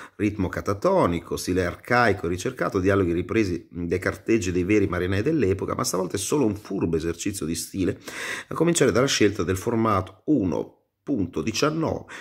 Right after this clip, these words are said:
due punti, uno, in bianco e nero. Da bravo primo della classe, il giovane regista accumula citazioni colte che vanno dall'epica classica Lovecraft, passando per Coleridge, Melville e l'espressionismo tedesco.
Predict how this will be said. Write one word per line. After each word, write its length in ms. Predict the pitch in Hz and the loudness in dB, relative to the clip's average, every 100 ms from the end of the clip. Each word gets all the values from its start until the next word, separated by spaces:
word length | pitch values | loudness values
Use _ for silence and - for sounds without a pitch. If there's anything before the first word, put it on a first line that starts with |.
| - | -8
due 160 | 127 156 | -2 -2
punti, 580 | - 170 - 73 - - | 2 4 4 0 -8 -2
uno, 560 | 156 101 95 120 - _ - - - - | 2 2 2 -2 -6 _ -20 -20 -20 -4
in 200 | 151 147 | 2 4
bianco 300 | 104 95 92 | 6 4 2
e 40 | |
nero. 380 | 82 60 - 95 | -4 -4 -4 -2
Da 100 | 120 | 0
bravo 320 | 151 170 143 | 2 4 4
primo 240 | - 156 127 | 4 4 4
della 180 | 120 156 | 2 0
classe, 300 | 185 180 107 | 0 0 2
il 80 | |
giovane 220 | 101 110 107 | 4 4 4
regista 400 | 127 127 123 98 | 2 0 0 -4
accumula 260 | - 104 | 0 -2
citazioni 540 | 92 - 101 - 101 95 | -2 -2 -2 0 0 -2
colte 640 | - 101 78 78 98 - | 4 4 4 0 -2 -4
che 100 | - | -2
vanno 380 | 80 85 87 78 | -2 -2 -2 -2
dall'epica 560 | 85 92 107 107 98 87 | -2 2 2 2 -2 -2
classica 500 | 107 110 104 - 87 | 2 2 2 -2 0
Lovecraft, 600 | 104 110 - - 123 - | 0 0 -4 -4 -4 -4
passando 460 | - - 95 90 | -6 -4 -2 -2
per 300 | - 87 - - | -2 -6 -6 -12
Coleridge, 880 | - - 65 55 78 113 147 - 87 | -4 0 0 2 2 2 0 0 2
Melville 560 | 104 107 98 95 90 | 2 0 2 2 4
e 40 | 143 | 2
l'espressionismo 640 | 95 - 87 101 107 98 | 0 0 -4 -2 -2 -2
tedesco. 540 | 95 110 82 - - | -4 -2 -2 -4 -10